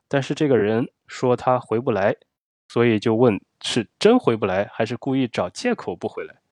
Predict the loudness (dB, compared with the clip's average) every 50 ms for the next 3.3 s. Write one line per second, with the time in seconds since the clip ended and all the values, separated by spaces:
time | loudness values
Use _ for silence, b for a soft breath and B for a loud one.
0 | _ _ _ _ _ _ _ _ _ -12 -4 0 2 2 2 0 -2 -4 -6 -2
1 | 0 -2 0 0 -4 -4 -2 -2 -2 -4 -4 -6 -8 -10 -10 -10 -10 -8 -6 -4
2 | -4 -4 -4 _ _ _ _ -16 -10 -2 0 2 2 2 0 -2 -2 -4 -2 -2
3 | -2 -2 -4 -6 -16